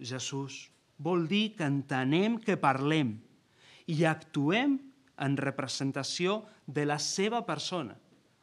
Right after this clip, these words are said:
davant de la resta de persones, davant de la resta dels germans. Llavors, jo voldré parlar i actuar com si fossi el mateix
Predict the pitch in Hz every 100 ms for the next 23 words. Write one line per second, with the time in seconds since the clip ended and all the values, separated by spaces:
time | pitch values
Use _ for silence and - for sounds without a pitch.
0 | _ - 139 135 143 165 165 _ - 135
1 | 120 123 135 - 131 123 113 - 113 107
2 | - - _ _ - 120 135 160 185 190
3 | - 143 139 127 131 156 147 - 170 160
4 | - _ 135 127 117 113 131 127 123 -
5 | - _ _ _ - - 143 160 180 170
6 | - 151 165 233 262 208 247 254 190 156
7 | 147 170 233 254 240 240 220 208 214 214
8 | 170 180 - 208 - 247 254 - _ -
9 | 143 131 123 143 185 202 -